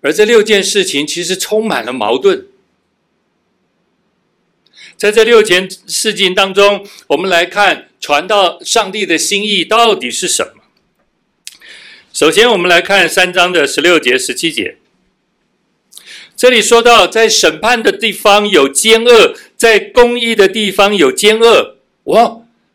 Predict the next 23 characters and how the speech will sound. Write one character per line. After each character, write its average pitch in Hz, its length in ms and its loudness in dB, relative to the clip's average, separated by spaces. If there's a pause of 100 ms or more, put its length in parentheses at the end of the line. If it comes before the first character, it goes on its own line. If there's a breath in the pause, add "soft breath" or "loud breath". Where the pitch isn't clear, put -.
这 269 100 -4
是 247 100 -2
多 285 140 0
么 285 120 4
讽 - 360 0
刺 294 200 -2
的 202 120 2
一 190 80 -2
件 196 220 0
事 214 220 -2
情！ 101 280 -8 (320 loud breath)
审 185 300 0
判 226 440 0 (1120)
应 262 180 0
该 269 160 4
是 254 180 -2
公 262 400 0
平、 190 380 -2
公 247 280 2
正、 214 320 0
公 247 240 2
义 240 200 -2
的， - 300 -6